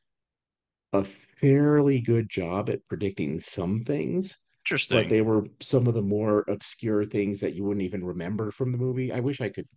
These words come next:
Speaker 1: remember more of the article now, but there was like, "Oh yeah, they did predict that, didn't they?" <laughs>
Speaker 2: Now, now I'm gonna have to go looking for that.
Speaker 1: Yeah, yeah. I'll, if I find it, I'll, I'll,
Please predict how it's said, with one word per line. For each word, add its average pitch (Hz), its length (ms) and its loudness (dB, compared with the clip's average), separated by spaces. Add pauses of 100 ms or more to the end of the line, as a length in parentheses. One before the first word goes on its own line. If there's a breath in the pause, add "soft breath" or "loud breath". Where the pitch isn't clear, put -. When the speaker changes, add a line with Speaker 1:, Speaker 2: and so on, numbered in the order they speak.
Speaker 1:
remember 98 420 0
more 92 220 0
of 90 60 0
the 80 100 -2
article 90 360 -4
now, 90 300 -4
but 85 140 -6
there 110 100 2
was 110 140 0
like, 113 240 -2
"Oh 233 120 -4
yeah, 320 200 -8
they 214 160 -4
did 381 260 -4
predict 156 320 -4
that, - 200 -4
didn't 180 220 0
they?" - 240 -2
<laughs> - 520 -2 (200)
Speaker 2:
Now, 151 200 0
now 135 140 -2
I'm 123 60 0
gonna 117 120 2
have 117 60 2
to 120 60 0
go 104 100 -6 (260)
looking 110 240 -8
for 98 100 -6
that. 98 240 2 (640)
Speaker 1:
Yeah, 82 440 -2
yeah. 85 300 -2
I'll, 120 160 4 (100)
if 156 140 2
I 170 100 2
find 147 320 0
it, 98 140 0
I'll, 101 220 -4
I'll, 147 140 -4